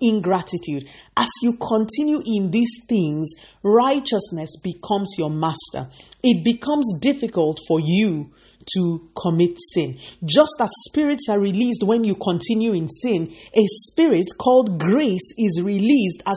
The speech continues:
you continue to obey, and soon your life becomes holy and sanctified as a result of grace.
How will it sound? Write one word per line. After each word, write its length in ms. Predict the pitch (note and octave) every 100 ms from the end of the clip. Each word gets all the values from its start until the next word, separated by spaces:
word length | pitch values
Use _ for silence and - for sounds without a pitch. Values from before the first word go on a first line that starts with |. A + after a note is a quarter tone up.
| -
you 140 | A3
continue 540 | G#3+ G#3 G3 C4 C4 C4
to 180 | G3+ -
obey, 640 | G3+ D3 G3 G#3 E3+ - - -
and 200 | F#3 F3
soon 640 | - - F4+ A3 E3 C3 - _
your 200 | F#3 G3
life 420 | G#3 C4 D4 C#4
becomes 400 | G#3+ G3 A3+ A3+ -
holy 400 | C4 C4+ C4+ -
and 160 | F#3+ F3+
sanctified 840 | - G3 F#3+ F#3 - F3 E3+ E3+ - -
as 200 | G#3+ G3 - - A3
a 100 | F3
result 600 | D#3+ E3 C#3+ E3+ E3+ E3+ -
of 180 | C#3+ C3
grace. 600 | D#3 B2 - - -